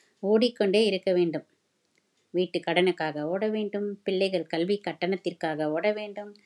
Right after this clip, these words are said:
பிறகு அவர்கள் திருமணத்திற்காக ஓட வேண்டும். அப்புறம் தொடர் ஓட்டத்துல குச்சியை வாங்கிட்டு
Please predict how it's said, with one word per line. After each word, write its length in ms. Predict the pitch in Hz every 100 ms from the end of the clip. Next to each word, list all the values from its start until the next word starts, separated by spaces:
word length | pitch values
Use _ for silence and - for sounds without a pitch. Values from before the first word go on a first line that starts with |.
| _ _ _
பிறகு 280 | 262 254 247
அவர்கள் 360 | 233 220 208 202
திருமணத்திற்காக 760 | 220 240 247 - 214 190 180 170
ஓட 240 | 160 170
வேண்டும். 340 | 165 160 151 - _
அப்புறம் 520 | - 175 202 170 156 _ - _
தொடர் 340 | - 208 254 262
ஓட்டத்துல 480 | 214 185 - 160 160
குச்சியை 420 | 208 - 247 185
வாங்கிட்டு 600 | 165 165 170 - 180